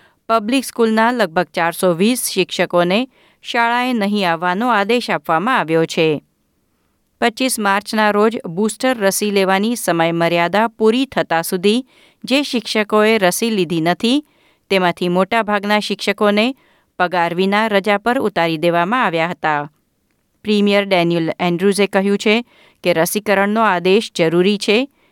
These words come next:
તેનાથી અનેક લોકોના જીવન બચાવવામાં આવ્યા છે, તેથી નિયમનું ચુસ્ત પાલન પણ અનિવાર્ય રહેશે. વિશ્વ આરોગ્ય સંસ્થાના ડાયરેક્ટર જનરલ ડોક્ટર ટેડ્રોસ ગેબ્રિયાસસે જણાવ્યું હતું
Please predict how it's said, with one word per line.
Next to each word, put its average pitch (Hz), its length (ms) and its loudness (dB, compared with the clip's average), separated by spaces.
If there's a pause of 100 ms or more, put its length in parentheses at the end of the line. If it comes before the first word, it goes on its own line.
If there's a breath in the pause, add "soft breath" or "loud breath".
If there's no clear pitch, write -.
(140)
તેનાથી 190 560 0
અનેક 202 340 2
લોકોના 202 460 2
જીવન 196 440 0
બચાવવામાં 185 760 0
આવ્યા 202 240 0
છે, 247 280 2 (380 soft breath)
તેથી 180 280 0
નિયમનું 208 580 2
ચુસ્ત 247 380 -2
પાલન 180 500 0
પણ 208 340 0
અનિવાર્ય 160 580 0
રહેશે. 160 600 -4 (840)
વિશ્વ 196 300 -2
આરોગ્ય 190 400 0
સંસ્થાના 190 580 -2
ડાયરેક્ટર 170 480 -2
જનરલ 185 380 0
ડોક્ટર 175 320 0
ટેડ્રોસ 196 640 0
ગેબ્રિયાસસે 190 760 0
જણાવ્યું 180 540 0
હતું 220 320 0